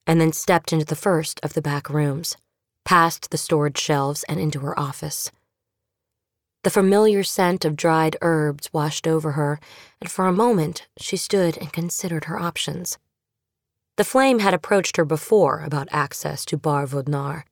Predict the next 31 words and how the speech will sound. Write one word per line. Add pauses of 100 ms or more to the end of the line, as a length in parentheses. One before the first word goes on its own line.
(460)
but
this
encounter
made
her
nervous
in
a
way
that
the
previous
one
hadn't. (1000)
Before, (460)
they'd
at
least
pretended
to
be
genteel. (840)
This
aggression (320)
had
the
stink
of
desperation
about
it.